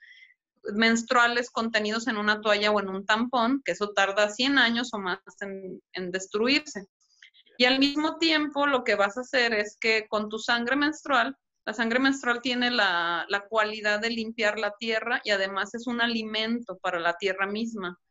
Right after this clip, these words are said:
¿Por qué? Porque lo que decíamos hace rato, incluso hasta la, la tierra de las plantas se pone mejor y las plantas, eh, se ponen más fuertes.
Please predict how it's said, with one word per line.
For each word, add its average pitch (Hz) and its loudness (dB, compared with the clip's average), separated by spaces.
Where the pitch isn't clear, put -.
¿Por 208 -4
qué? 240 0
Porque 214 -4
lo 196 -4
que 202 0
decíamos 208 -4
hace 233 -4
rato, 226 -2
incluso 226 0
hasta 277 2
la, 208 2
la 208 -4
tierra 247 -2
de 269 2
las 233 -4
plantas 233 -2
se 247 -6
pone 220 -4
mejor 220 -2
y 208 -8
las 196 -4
plantas, 196 -6
eh, 170 -6
se 214 -4
ponen 214 0
más 214 -2
fuertes. - -2